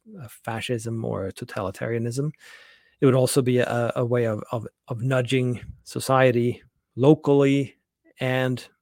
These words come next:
uh, at higher levels too, uh, towards freedom. And it would be, I think, would, would,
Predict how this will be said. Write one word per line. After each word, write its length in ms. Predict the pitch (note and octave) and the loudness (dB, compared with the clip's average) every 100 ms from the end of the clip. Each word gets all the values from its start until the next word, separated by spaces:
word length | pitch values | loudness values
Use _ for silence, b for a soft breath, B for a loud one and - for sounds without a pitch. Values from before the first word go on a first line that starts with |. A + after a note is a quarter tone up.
| _ - | _ -12
uh, 140 | C#3 - | -10 -10
at 80 | |
higher 280 | - A#2+ A#2+ | -6 -4 -2
levels 380 | A2+ A2+ G#2 - | -2 -2 -6 -6
too, 320 | - B2+ A#2 B B B B B - | -2 -2 -2 B B B B B -10
uh, 360 | - A#2 A2+ - _ | -6 -4 -4 -6 _
towards 540 | - B2 C#3+ C3+ G#2 - | -6 2 6 6 4 -2
freedom. 480 | C3+ B2+ - - - - _ _ _ - | 0 0 -2 -12 -18 -20 _ _ _ -6
And 160 | A#2+ | -4
it 180 | B2+ B2 | -2 -2
would 140 | B2 | -2
be, 180 | C3 B2+ | 0 0
I 60 | A#2+ | 0
think, 220 | - C3 | -2 -2
would, 200 | C3 A#2 A#3 | -2 -4 -8
would, 220 | C#3 | -8